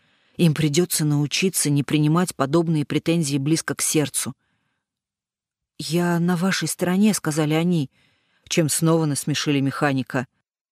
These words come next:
«Проваливайте из моей будки! Поверить не могу, что вообще вас впустила! Проваливайте! И я бы сказала, проваливайте с планеты! Но если вы останетесь,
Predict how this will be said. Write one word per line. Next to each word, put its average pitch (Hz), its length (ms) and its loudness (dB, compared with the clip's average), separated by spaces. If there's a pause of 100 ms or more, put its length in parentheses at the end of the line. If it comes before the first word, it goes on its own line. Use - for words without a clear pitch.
(240)
«Проваливайте 190 960 2
из 143 100 -4
моей 175 300 0
будки! 151 580 -4 (300)
Поверить 214 560 2
не 190 100 -2
могу, 185 340 0
что - 180 -4
вообще 170 380 0
вас 185 220 -2
впустила! 185 760 -2 (300)
Проваливайте! 190 1040 0 (220)
И 185 80 2
я 214 140 4
бы 208 100 0
сказала, 214 520 0
проваливайте 196 640 0
с - 80 -6
планеты! 202 680 0 (220)
Но 202 160 4
если 214 400 0
вы 202 160 2
останетесь, 208 840 -2